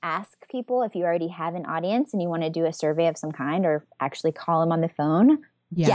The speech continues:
Speaker 1: Gasp, <laughs> what kind of idea, you know, actually
Speaker 2: <laughs>
Speaker 1: talking to people like, "Hey, what do you want? What can I help you with?" Or you can just listen. If you're just starting out and you don't have a big audience yourself, look and stalk people in Facebook groups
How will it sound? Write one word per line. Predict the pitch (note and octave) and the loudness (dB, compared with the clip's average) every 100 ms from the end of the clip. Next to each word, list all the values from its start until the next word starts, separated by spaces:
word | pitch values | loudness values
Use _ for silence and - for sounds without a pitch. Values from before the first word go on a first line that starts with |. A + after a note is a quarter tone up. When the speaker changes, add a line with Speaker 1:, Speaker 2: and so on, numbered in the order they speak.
| D3+ | 2
Speaker 1:
Gasp, | D#4 - - - | 0 -2 -4 -6
<laughs> | - | 0
what | A#3+ F3+ | 2 2
kind | - - F#3+ | 0 -4 0
of | E3 | 0
idea, | F3 D#3+ - - | 0 -2 -2 -2
you | C#4 G3+ | -2 -2
know, | E3 A#3 | 0 0
actually | F#3 G3 F3+ | 0 -2 -2
Speaker 2:
<laughs> | |
Speaker 1:
talking | F3 F3 F#3 | -4 -6 -8
to | E3+ | -8
people | F#3 A3 | -4 -2
like, | F3+ | -2
"Hey, | - A3+ | -2 -2
what | F3+ E3 | -2 -4
do | |
you | D3+ | -6
want? | G#3+ C4 B3 _ _ _ - | -4 -4 -4 _ _ _ -12
What | - | -8
can | D#3 | -6
I | |
help | G#3 B3 | -4 0
you | |
with?" | A3 - _ _ _ - | 0 0 _ _ _ -4
Or | A#3 | 0
you | C#4 | 2
can | D4+ B3 | 4 4
just | A#3+ - | 4 2
listen. | F3 - - - | -2 -2 -10 -8
If | - F#3 | -6 0
you're | F#3+ | 0
just | G3 G#3+ | 0 0
starting | B3+ B3 A#3+ | 2 2 2
out | F#3 - | 0 -4
and | F3 | -2
you | F3+ | -2
don't | F#3+ | -4
have | F#3+ F3+ | -4 -2
a | |
big | F3+ F3 - | 0 0 0
audience | E3 F3 F3 - | -2 -2 -4 -6
yourself, | E3 - A#3 G3+ G3+ _ _ _ _ _ _ - | -8 -4 0 0 -2 _ _ _ _ _ _ -12
look | - F#3 A3 - G#3 | -2 0 0 -6 -2
and | G#3 G3 | 0 0
stalk | - F3+ - | 0 -2 -2
people | - A#3+ A3 | -4 -2 0
in | G#3+ G#3+ | 2 2
Facebook | A3+ - G3+ | 0 -2 -2
groups | F3 - | -2 -2